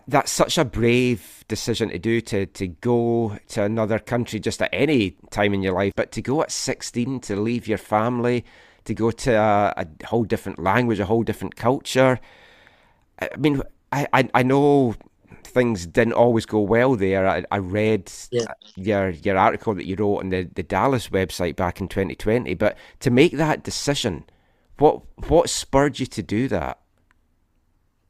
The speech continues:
Speaker 2: Um, to be honest, it was, um, it was either that or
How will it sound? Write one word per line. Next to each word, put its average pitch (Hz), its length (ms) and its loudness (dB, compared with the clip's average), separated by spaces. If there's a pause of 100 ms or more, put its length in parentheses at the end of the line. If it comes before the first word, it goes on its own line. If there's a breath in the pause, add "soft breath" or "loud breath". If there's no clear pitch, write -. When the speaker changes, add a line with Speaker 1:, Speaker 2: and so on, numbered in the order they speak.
(120)
Speaker 2:
Um, 175 380 2
to - 100 -14
be 156 160 0
honest, 151 480 2
it 143 140 -2
was, 139 320 0
um, 131 500 0 (1120 loud breath)
it 170 40 6
was 175 140 8
either 196 320 2
that 151 360 2
or 139 600 -2